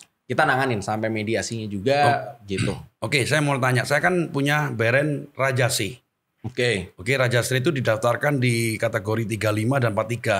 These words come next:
Speaker 1: Oke.
Speaker 2: Oke, tiba-tiba itu misalnya tanggal satu Januari.
Speaker 1: Oke.
Speaker 2: Ya kan, saya daftarkan. Terus tiba-tiba tanggal lima Januari itu ada juga yang mendaftarkan Rajasri Suka.
Speaker 1: Oke.
Speaker 2: Tapi dia di-, nggak di empat tiga, tapi di tiga lima-nya.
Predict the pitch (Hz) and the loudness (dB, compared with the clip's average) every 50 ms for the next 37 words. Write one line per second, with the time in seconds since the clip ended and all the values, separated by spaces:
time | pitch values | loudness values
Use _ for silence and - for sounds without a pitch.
0 | 92 - - 101 - - 104 101 90 80 107 - - 95 - 139 156 160 - - | 0 -2 -4 -4 -2 -2 -2 -2 -2 -4 -8 -12 -14 -6 -2 -2 -2 0 -2 -2
1 | 143 123 131 123 131 135 127 151 175 190 190 170 170 - - 127 185 175 170 156 | 0 2 2 2 2 0 2 2 2 2 2 0 -2 -4 -2 0 2 2 2 2
2 | 123 - 139 147 175 185 - 151 135 135 131 147 160 170 170 151 165 - _ _ | 2 0 2 2 2 2 2 0 0 0 0 2 2 2 0 -2 -4 -10 _ _
3 | _ _ _ _ - 143 139 143 151 120 143 135 135 135 135 135 135 135 127 104 | _ _ _ _ -4 -2 -2 0 0 2 2 2 2 2 2 0 2 0 0 -2
4 | 87 - - 131 123 127 123 110 101 92 92 107 - _ _ _ _ _ - 104 | -4 -6 -6 -8 -4 -2 -2 0 0 -2 -4 -8 -12 _ _ _ _ _ -2 0
5 | 131 156 165 139 117 110 104 113 113 110 110 107 - 110 110 107 - 151 175 202 | 0 0 0 -2 -2 -2 0 0 2 2 0 2 0 0 -2 -2 -2 0 2 2
6 | 220 220 226 226 214 - _ _ _ _ _ _ _ _ _ _ _ _ _ _ | 0 0 -4 -8 -12 -18 _ _ _ _ _ _ _ _ _ _ _ _ _ _
7 | - 180 185 196 196 156 160 143 170 175 208 220 220 202 185 175 170 165 165 160 | -2 0 0 0 0 0 2 2 2 2 2 0 0 0 2 2 2 2 2 2
8 | 160 165 170 175 170 170 156 123 160 147 147 151 156 175 190 175 143 131 78 71 | 2 0 0 2 2 0 2 2 2 2 2 4 2 2 2 2 2 0 -2 -4
9 | - 170 131 - 220 - 175 139 139 135 117 131 123 175 160 135 156 139 131 127 | -6 -6 -2 0 2 2 2 2 2 0 0 2 2 2 2 2 2 2 2 2
10 | 127 131 139 135 135 180 175 165 160 143 123 135 127 127 131 127 135 127 - 107 | 2 0 0 0 0 0 0 0 0 0 2 0 2 2 2 0 0 0 0 0
11 | 107 120 - - - _ - 120 - - 107 104 101 92 98 107 - 131 135 202 | 0 0 0 -4 -12 _ -12 -10 -6 -4 -2 -2 -2 -4 -4 -4 -2 -2 0 0
12 | 185 208 220 214 190 185 - - 139 135 143 131 139 143 135 135 139 - 190 202 | 0 0 0 2 0 -2 -2 -2 0 0 2 2 2 2 2 0 0 0 0 0
13 | 147 139 120 131 139 175 185 170 151 127 165 147 151 151 151 160 170 170 170 160 | 2 2 4 4 2 2 2 2 0 0 2 2 2 2 4 2 2 2 2 2
14 | 139 113 101 90 | 0 -2 -2 -6